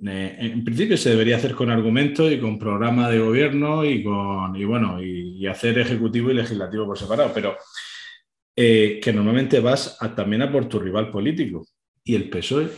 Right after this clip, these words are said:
no ha dicho nada de esto. Esto se ha, se ha quedado olvidado, lo de que este hombre mintió en su currículum, pues, en, en el, en el Congreso de los Diputados.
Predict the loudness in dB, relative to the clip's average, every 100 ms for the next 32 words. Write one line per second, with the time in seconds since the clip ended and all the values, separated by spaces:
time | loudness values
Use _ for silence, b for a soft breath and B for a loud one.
0 | -6 -2 -2 -2 -4 -4 -2 -4 -6 -14
1 | -20 _ _ _ -8 -6 -4 -2 -2 -2
2 | -2 -2 0 2 2 2 0 -2 -2 -2
3 | -4 -4 -6 -8 -6 -2 0 0 -4 -4
4 | -4 -2 -4 -6 -4 -2 -2 -2 -4 -6
5 | -8 -8 -8 -10 -12 -12 -10 -8 -10 -8
6 | -8 -10 -12 -12 -10 -8 -6 -4 -2 -4
7 | -6 -8 -6 -6 -6